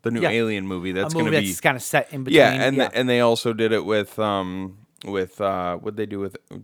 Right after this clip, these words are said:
Speaker 1: what'd they do it with recently? Halloween.
Speaker 2: I know what you're gonna say, but then we didn't like it for the Saw movies.
Speaker 1: Well,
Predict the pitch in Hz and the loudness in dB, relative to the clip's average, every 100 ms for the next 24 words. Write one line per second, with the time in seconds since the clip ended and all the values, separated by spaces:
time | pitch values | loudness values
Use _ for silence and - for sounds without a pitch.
0 | - - 117 110 113 107 98 92 101 98 | -18 -18 -16 -12 -10 -8 -8 -10 -12 -12
1 | 92 80 85 87 - 120 120 113 113 147 | -12 -12 -14 -16 -2 0 2 0 0 0
2 | 160 165 151 143 151 127 - 139 147 156 | 2 0 -2 -2 0 0 -2 -8 -6 -4
3 | 143 139 139 127 127 131 - 113 135 120 | -4 -6 -6 -6 -8 -8 -12 -10 -6 -6
4 | 131 135 147 - _ _ _ _ _ _ | -6 -8 -10 -14 _ _ _ _ _ _
5 | _ _ _ _ _ - - - - - | _ _ _ _ _ -16 -12 -10 -12 -2
6 | 175 185 170 | 6 8 8